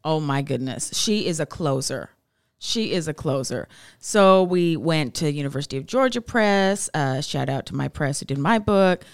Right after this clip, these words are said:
Talked to Walter Biggins. Then we were referred to Dawn Durante.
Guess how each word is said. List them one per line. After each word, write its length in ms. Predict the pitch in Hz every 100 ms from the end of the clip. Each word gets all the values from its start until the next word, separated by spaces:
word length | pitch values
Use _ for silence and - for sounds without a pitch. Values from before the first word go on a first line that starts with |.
| - -
Talked 220 | - 160 -
to 60 |
Walter 320 | 147 127 -
Biggins. 640 | 143 208 202 196 185 180 175 - - _
Then 240 | - 160 160
we 120 | 160
were 160 | 151 147
referred 580 | 143 - 160 147 143 -
to 360 | 165 143 143
Dawn 260 | 143 139 143
Durante. 380 | 151 151 160